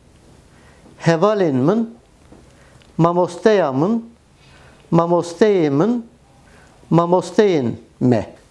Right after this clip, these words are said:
E, gördüğünüz gibi burada da, e, eğer eril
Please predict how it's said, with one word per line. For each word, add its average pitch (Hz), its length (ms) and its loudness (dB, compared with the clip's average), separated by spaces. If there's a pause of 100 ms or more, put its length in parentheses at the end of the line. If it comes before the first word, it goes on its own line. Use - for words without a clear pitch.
(160)
E, 233 260 0
gördüğünüz 233 460 2
gibi 226 260 2
burada 190 360 2
da, 233 300 -2
e, 185 240 0 (640)
eğer 190 300 0 (680)
eril 220 320 2